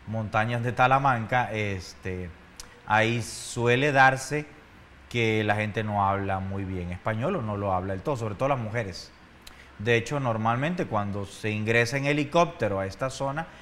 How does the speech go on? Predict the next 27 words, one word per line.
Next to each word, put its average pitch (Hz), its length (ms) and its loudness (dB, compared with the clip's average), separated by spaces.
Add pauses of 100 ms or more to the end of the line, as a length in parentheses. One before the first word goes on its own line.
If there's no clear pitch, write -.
(120)
hay 113 160 -2
que 135 100 -6
ingresar 113 420 -4
con 117 180 -4
un 120 60 -4
intérprete, 104 600 -4
un 90 120 -6
intérprete 113 540 -4
que 110 120 -6
pueda 110 600 0 (440)
traducirle 120 760 2
a 131 40 6
los 110 140 0
médicos, 107 760 -2
a 90 100 -4
los, 87 380 -12 (440)
a 92 140 -2
los 92 220 -6
funcionarios 101 500 -4
del 110 140 -2
Poder 107 240 -2
Judicial 120 1000 4
o 104 60 -2
a 98 80 -2
quien 98 200 -8
quiera 107 280 2
que 120 220 -6